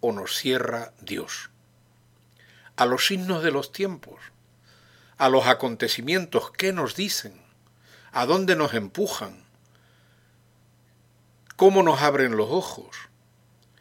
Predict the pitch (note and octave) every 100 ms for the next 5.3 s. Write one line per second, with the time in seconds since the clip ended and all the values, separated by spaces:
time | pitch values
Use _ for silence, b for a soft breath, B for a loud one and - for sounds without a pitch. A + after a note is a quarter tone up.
0 | b b b - A2+ G#2+ D3+ D3+ A2+ -
1 | A#2 A2 - G#2 D3+ E3 E3 E3 E3+ F3+
2 | - - A2 G#2 G2+ C3 C3 C3 B2 -
3 | A2+ A2 - G#2 G#2+ G2 F#2+ D3 G3 C#3
4 | - G#2+ G#2 G2+ A2 A2+ A#2+ B2 D3 E3
5 | D#3 F3+